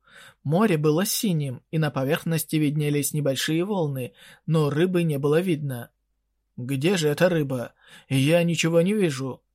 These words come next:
сказал один из заключённых с недоверием в голосе. «Она глубоко под водой, на глубине нескольких метров. Обычный человек не может её увидеть. Если вы мне не верите,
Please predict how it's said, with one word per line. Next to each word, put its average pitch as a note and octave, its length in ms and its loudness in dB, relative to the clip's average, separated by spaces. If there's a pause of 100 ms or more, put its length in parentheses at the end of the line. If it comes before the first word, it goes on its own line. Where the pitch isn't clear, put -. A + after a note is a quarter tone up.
сказал C#3 560 -2
один D3+ 280 -2
из C#3 80 -6
заключённых C#3+ 760 -4 (160)
с - 140 -6
недоверием C#3+ 560 0
в E3+ 80 -8
голосе. C3+ 580 -4 (680)
«Она E3 340 2
глубоко D#3+ 460 2
под D#3 160 0
водой, D3+ 440 -2 (300)
на D#3+ 160 0
глубине E3+ 460 2
нескольких D#3+ 500 -2
метров. C3+ 540 -6 (420)
Обычный D#3+ 540 0
человек D#3 440 2
не E3 120 0
может E3+ 320 0
её D3 220 2
увидеть. C3+ 520 -2 (380)
Если D3 460 2
вы D#3+ 160 2
мне D#3+ 200 0
не D3 120 -2
верите, C#3+ 580 -4